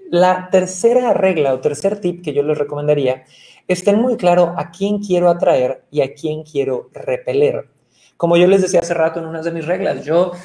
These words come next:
si alguien me, me, no me compraría por un acento,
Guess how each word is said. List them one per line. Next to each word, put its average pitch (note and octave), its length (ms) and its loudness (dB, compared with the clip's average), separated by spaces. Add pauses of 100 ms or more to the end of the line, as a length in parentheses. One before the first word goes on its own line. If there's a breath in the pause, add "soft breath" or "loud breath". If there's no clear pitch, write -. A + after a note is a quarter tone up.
(140 loud breath)
si E3+ 240 -8
alguien G3+ 560 -2
me, F3+ 220 -4 (180)
me, D#3+ 520 -4
no E3+ 120 -2
me G3+ 140 -2
compraría F3 600 2
por D3 140 -2
un F3 140 -2
acento, - 640 -4